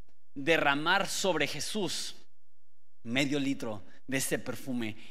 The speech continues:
increíblemente costoso. Una vez más, esto hubiera sido un lujo. Eso hubiera sido el tipo de cosas que ella se pudo haber untado unas gotitas atrás de las orejas y ido a, al mercado y todos hubieran dicho:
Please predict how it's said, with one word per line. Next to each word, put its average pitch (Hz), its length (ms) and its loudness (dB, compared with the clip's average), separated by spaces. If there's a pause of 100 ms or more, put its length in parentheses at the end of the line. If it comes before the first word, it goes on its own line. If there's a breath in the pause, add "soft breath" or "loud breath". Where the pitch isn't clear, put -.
(120)
increíblemente 139 800 0
costoso. - 460 -4 (720)
Una 131 120 0
vez 131 140 2
más, - 180 0
esto 143 180 -2
hubiera 143 200 4
sido 151 200 0
un 139 260 2
lujo. 151 460 0 (920)
Eso 135 140 -2
hubiera 143 160 2
sido 147 140 2
el 135 60 0
tipo 143 160 2
de 135 60 2
cosas 135 300 -2
que 135 100 -2
ella 139 260 2 (240 loud breath)
se - 140 0
pudo 165 180 4
haber 156 140 6
untado 160 340 4
unas 160 220 2
gotitas 151 420 0
atrás 151 240 0
de 147 80 0
las 135 160 0
orejas 147 540 0
y 123 420 -2 (180 loud breath)
ido 143 280 4
a, 127 260 4 (240 loud breath)
al 139 140 2
mercado 143 360 4
y 156 60 2
todos 156 220 0
hubieran 151 180 0
dicho: 139 180 -2